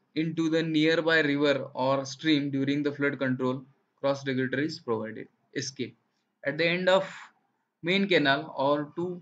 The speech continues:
allow escape of the silty water into the west channel and then to the natural drain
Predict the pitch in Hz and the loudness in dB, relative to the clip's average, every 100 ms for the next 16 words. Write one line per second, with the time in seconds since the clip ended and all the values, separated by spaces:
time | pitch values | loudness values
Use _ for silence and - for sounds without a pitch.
0 | - 139 156 175 147 147 - 131 - - | -8 2 4 6 4 0 -6 -8 -6 0
1 | 180 175 - _ _ _ _ _ _ _ | 2 0 -10 _ _ _ _ _ _ _
2 | - 151 156 170 175 185 170 220 190 135 | -2 -2 -2 -4 0 0 0 2 4 4
3 | 135 147 151 156 156 175 175 160 147 180 | 4 0 -2 -2 -4 -4 -2 -2 0 0
4 | 170 - 143 123 123 127 - _ _ _ | 0 0 0 0 -2 -6 -18 _ _ _
5 | _ _ _ _ 131 160 175 160 135 156 | _ _ _ _ 2 2 2 -4 -2 0
6 | 175 170 170 165 165 143 170 175 160 131 | 2 0 -4 0 0 0 2 2 4 2
7 | 127 143 | 2 -2